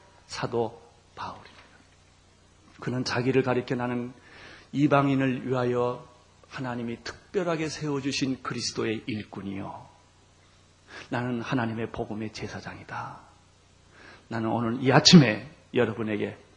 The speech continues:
이런 믿음이 생기기를 바랍니다. 나는 이 일을 꼭 해야 한다. 내 생명 끝날 때까지 이 일만은 내가 굶더라도 죽더라도 하나님이 맡겨주신 일이니까 나는 이 일을 한다." 그런 여러분들이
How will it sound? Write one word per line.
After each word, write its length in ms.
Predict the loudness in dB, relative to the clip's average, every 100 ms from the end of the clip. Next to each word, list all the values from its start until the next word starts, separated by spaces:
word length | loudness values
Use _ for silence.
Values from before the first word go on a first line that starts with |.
| -20 -4
이런 320 | -2 0 2
믿음이 300 | 2 4 2
생기기를 520 | 0 0 -2 -4 -8 -10
바랍니다. 500 | -12 -14 -18 -20 -20 -20 -20 -20 -14
나는 320 | -6 -2 -2 4
이 180 | 4 6
일을 280 | 2 -4
꼭 280 | 4 4 4
해야 260 | -2 -4 -4
한다. 320 | -6 -12 -14 -20 -20 -20 -20 -20 -20 -20 -20 -6 8
내 160 | 8
생명 480 | 10 6 6 6 8
끝날 380 | 12 12 12 12
때까지 500 | 12 12 12 12 10
이 140 | 12 12
일만은 680 | 12 12 12 12 12 12 10 -2 2
내가 260 | 8 8 12
굶더라도 840 | 12 12 12 12 12 12 12 12
죽더라도 640 | 12 12 12 12 12 12 12 -2 -2
하나님이 500 | 12 12 12 12 12 12 12
맡겨주신 540 | 12 12 12 10 8 10 12
일이니까 440 | 12 12 12 12
나는 280 | 10 8 10
이 100 | 12
일을 160 | 12
한다." 480 | 12 12 6 6 0 -14 -20 -20 -20 -20 -20 -20 -20 -20 -20 -20 -20 -14 -10 -2
그런 320 | 2 2 2
여러분들이 640 | 4 4 4 2 2 0